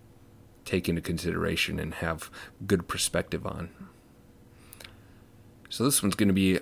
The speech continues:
a little shorter. My voice is kinda hurting today. A little raspy. Not sure if you could tell, but I thank you all for being with me. Remember who you are. Keep focused.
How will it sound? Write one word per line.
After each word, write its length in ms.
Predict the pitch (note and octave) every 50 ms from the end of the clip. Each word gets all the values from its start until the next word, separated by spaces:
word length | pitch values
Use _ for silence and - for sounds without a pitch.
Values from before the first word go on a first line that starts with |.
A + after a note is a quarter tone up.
| -
a 40 | -
little 280 | F#2+ F#2 F#2+ F#2 F2+ F2
shorter. 420 | - - - F#2+ F#2 F2+ F2+ F#2
My 400 | F2+ F2+ F2 F2+ F2+ F2+ F2+ F#2 - - - - - - - - - - - - - - - -
voice 380 | - - D#2+ F2 F2 F2+ - -
is 80 | - -
kinda 280 | - G2+ F2 E2+ E2
hurting 280 | E2+ F#2 F2 E2+ F2 F2
today. 460 | - - - E2+ E2 E2 E2+ E2 - - - - - - - - - - - - - - -
A 60 | - - - - - - - - - -
little 180 | - A2+ G2+ F#2
raspy. 540 | E2 D#2 E2+ F2+ - - - - F2 F2 - - - - - - -
Not 120 | - -
sure 140 | - - -
if 80 | - -
you 80 | -
could 140 | - - -
tell, 200 | - - - -
but 200 | - - - - - - - - - - - - - - - - - - -
I 140 | - F2 -
thank 340 | - - F#2+ F#2 F2+ -
you 100 | F2+ F2+ F2+
all 80 | F2 E2+
for 120 | - F2+
being 300 | F2 - F#2 F2+ F2+ F2
with 220 | F#2 F#2+ F#2+ - -
me. 160 | G2 F#2+ F#2+ - - - - - - - - - - - - - - - - - - - - - - - - - - - - - -
Remember 680 | - F#2+ G2 G2 G2+ G#2 G2+ G#2 G#2 G#2 F#2+ - - - - - - - - - - - - - -
who 220 | - - - G#2+ G#2+
you 280 | G#2 G2+ G2+ G2 -
are. 440 | - F2+ F2+ F2+ F2+ F2+ F2+ F2+ - - - - - - - - - - - - - -
Keep 340 | - - A#2 A2+ - -
focused. 580 | - - E2 D#2 D2 - E2 D#2+ - - - -